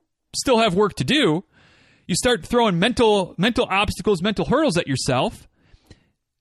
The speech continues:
during a race, or even just during any run, but certainly during a race, like, that's not ideal. Right? Like,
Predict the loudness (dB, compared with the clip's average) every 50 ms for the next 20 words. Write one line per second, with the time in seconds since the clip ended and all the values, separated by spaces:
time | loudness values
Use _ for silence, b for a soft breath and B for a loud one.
0 | _ _ _ -2 -2 0 0 0 0 2 2 2 2 0 -2 -2 -4 -4 -2 -2
1 | -2 -2 -2 -2 -4 -4 -2 -2 -2 0 0 -2 -2 -2 -2 -2 -2 -4 -4 -6
2 | -4 -4 -4 -2 -2 -2 -2 -2 -2 -2 -2 -2 -4 -4 -4 -4 -4 -4 -4 -4
3 | -4 -2 -2 -2 -2 -4 -4 -4 -4 -2 0 0 0 0 0 -2 -4 -10 _ _
4 | _ _ _ _ _ -6 -2 0 0 0 0 0 0 -2 -2 -2 -8